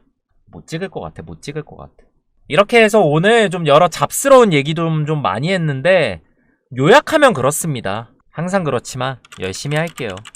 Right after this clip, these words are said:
뭐 별거 있겠습니까? 제가 재능러도 아니고, 저는 그냥 전형적인 롱리 아닙니까? 저 클리 아닙니까? 클리. 롱리처럼 열심히 그냥 꾸준히,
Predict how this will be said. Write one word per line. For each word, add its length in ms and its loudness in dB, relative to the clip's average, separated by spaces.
뭐 100 -10
별거 360 -2
있겠습니까? 680 -6
제가 200 -10
재능러도 600 -6
아니고, 560 -10
저는 240 -14
그냥 300 -12
전형적인 640 -8
롱리 420 -6
아닙니까? 680 -12
저 100 -12
클리 560 -4
아닙니까? 540 -6
클리. 520 -14
롱리처럼 1000 -6
열심히 480 -10
그냥 260 -14
꾸준히, 600 -14